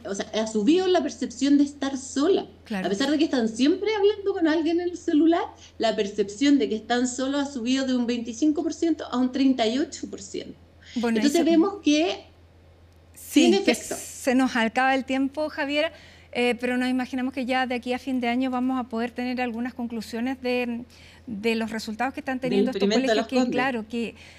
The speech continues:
Speaker 2: en Las Condes y hay otros colegios que, que comenzaron incluso, em,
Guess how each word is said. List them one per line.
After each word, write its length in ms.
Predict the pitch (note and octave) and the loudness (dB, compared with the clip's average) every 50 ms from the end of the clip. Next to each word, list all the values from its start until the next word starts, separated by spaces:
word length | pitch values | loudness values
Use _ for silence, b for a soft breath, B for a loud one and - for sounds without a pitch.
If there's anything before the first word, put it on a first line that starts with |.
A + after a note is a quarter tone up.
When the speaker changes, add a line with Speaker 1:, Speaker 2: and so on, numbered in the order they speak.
| B B B - - | B B B -10 -6
Speaker 2:
en 500 | A3 B3 A#3+ A#3 G3+ G3+ - D3+ G#3 C#4 | -4 -4 -4 -4 -8 -12 -14 -8 -4 -4
Las 120 | D4 - | -4 -2
Condes 320 | - C#4 C#4 C#4+ C#4 E4 | -2 -2 0 0 0 0
y 100 | D4 C#4+ | -2 -2
hay 180 | C#4 C#4 C#4 C4 | 0 0 0 -2
otros 240 | B3+ C4 C4+ C#4 - | -2 -2 -4 -8 -8
colegios 360 | - C#4+ C4 C4+ - D4 C#4 | -6 -6 -6 -6 -6 -10 -10
que, 240 | - C4+ B3+ B3 B3 | -6 -4 -4 -4 -4
que 140 | B3 B3 A#3 | -4 -6 -6
comenzaron 480 | - A#3+ A#3 A3+ G#3+ - A#3+ A#3+ B3+ B3+ | -4 -4 -4 -4 -4 -4 -4 -4 -4 -4
incluso, 600 | B3 A#3 A#3+ A#3 B3 - - - B3+ B3+ B3+ B3 A#3 | -4 -4 -6 -8 -10 -10 -8 -6 -4 -2 -2 -2 -4
em, 460 | - G#3+ A3 A3 G#3 G#3 A3 G#3+ G#3+ | -4 -6 -6 -6 -4 -4 -4 -4 -6